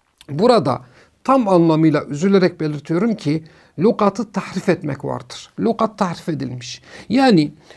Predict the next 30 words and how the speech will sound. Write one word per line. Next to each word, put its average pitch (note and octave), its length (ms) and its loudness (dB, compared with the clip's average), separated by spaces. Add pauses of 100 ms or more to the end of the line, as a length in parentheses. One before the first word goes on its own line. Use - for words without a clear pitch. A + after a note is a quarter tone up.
(120)
ya A#3 180 2
cehaleten A3 840 0
ya A3+ 140 0
da A#3+ 100 2
inaden. E3 720 2
Allahu B3 340 0
alem D#3 300 -2
hangisinden G3+ 460 -6
dolayı D#3+ 220 -2
olduğunu D#3 340 -6
biz D3 200 -8
bilmiyoruz. F3 640 -4 (360)
Ee, B2+ 40 -12 (1160)
bir A3+ 220 4
düşünce F#3 360 4
ortaya D#3 400 4
atıldı. A3+ 480 0 (420)
Bu B3+ 180 4
düşüncede E3 640 0
"Ben B3 160 2
sabitim, G3+ 640 0
ben F3+ 200 0
değişmem G3+ 460 0
kesinlikle." D3+ 680 -4
dendi. G#3+ 440 2 (460)
Bu G3+ 60 -10
sefer B3 380 2
deliller G#3+ 380 4
aranmaya E3+ 480 2
başlandı. E3+ 720 -2